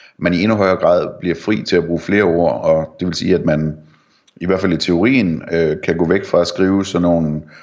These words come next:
typiske, øh, S E O-tekster, øh, som, som man vist kalder dem, altså hvor det sådan er nærmest sådan keyword stuffing-agtigt med de der søgeord, øh,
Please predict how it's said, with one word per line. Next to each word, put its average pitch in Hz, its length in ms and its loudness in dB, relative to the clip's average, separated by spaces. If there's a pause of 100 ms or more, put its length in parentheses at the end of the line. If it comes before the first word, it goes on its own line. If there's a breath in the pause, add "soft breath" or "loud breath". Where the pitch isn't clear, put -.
(160 loud breath)
typiske, 95 460 -2
øh, 76 460 2
S - 100 -2
E 85 80 4
O-tekster, 82 840 0
øh, 78 540 2
som, 76 360 -2
som 85 140 -2
man 82 200 2
vist 80 120 -2
kalder 90 280 2
dem, 78 160 -4 (460 loud breath)
altså 82 180 -2
hvor 85 100 2
det 80 160 -2
sådan 90 160 0
er 76 320 2 (560 soft breath)
nærmest 87 300 0
sådan 85 180 0
keyword 87 420 2
stuffing-agtigt 76 800 -2
med 76 100 -4
de 85 100 -4
der 78 120 2
søgeord, 82 680 0 (440 loud breath)
øh, 80 400 2